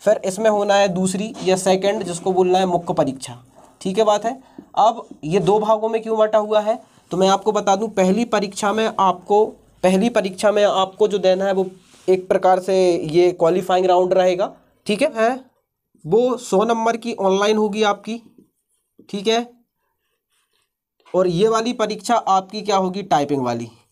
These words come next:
जिसमें आपको क्या करना है, सेकंड पेपर में टाइपिंग करना है। क्लियर बात है।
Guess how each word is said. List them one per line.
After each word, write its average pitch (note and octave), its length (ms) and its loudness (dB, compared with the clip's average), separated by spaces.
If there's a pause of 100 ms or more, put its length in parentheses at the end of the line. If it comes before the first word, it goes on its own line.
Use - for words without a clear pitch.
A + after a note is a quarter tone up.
(120)
जिसमें E3+ 300 -4
आपको F#3 300 0
क्या F3+ 160 -2
करना D#3 300 -2
है, D3+ 140 -2
सेकंड D3+ 380 -4
पेपर C#3+ 260 -4
में C#3+ 140 -6 (480)
टाइपिंग C#3 320 0
करना C#3 260 -4
है। C3+ 140 -12
क्लियर F3 320 -2
बात F3 240 0
है। G#3 80 -14